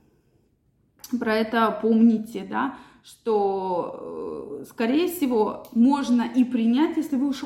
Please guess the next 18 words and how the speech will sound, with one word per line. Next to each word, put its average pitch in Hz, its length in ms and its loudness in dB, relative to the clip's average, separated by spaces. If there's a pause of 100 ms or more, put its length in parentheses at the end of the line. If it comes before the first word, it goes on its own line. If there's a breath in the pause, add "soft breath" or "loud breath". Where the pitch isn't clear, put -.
очень 254 460 4
боитесь, 220 580 -2 (380 soft breath)
но, 339 300 2
в - 120 -10
принципе, 294 360 0 (260)
по-, 262 160 0
перед 226 320 -4
менструацией 240 760 -2
женщина 214 420 -4
практически 214 520 -12
никогда 196 240 -6
не 202 80 -2
может 302 280 2
забеременеть, 233 640 -2
и 226 60 -6
после 208 380 -10
нее 214 320 -2
сразу 214 460 -2